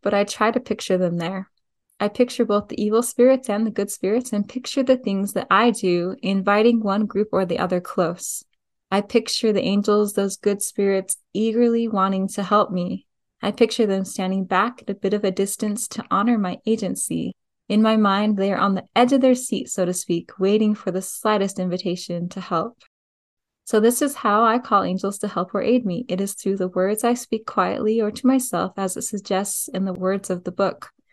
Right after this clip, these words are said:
I simply invite their help. If I know they are there and the reason they are there is to help me,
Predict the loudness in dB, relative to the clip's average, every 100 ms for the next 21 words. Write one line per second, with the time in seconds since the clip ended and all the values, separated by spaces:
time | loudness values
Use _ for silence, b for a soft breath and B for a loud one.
0 | _ _ -4 -4 2 0 2 -2 0 -2
1 | 0 0 0 0 0 0 -2 -6 -20 _
2 | _ -6 0 2 4 4 4 6 4 4
3 | 2 0 -2 -4 -4 2 2 4 4 4
4 | 2 -2 -2 -2 -4 -6 -4 0 0 -2
5 | -2 -2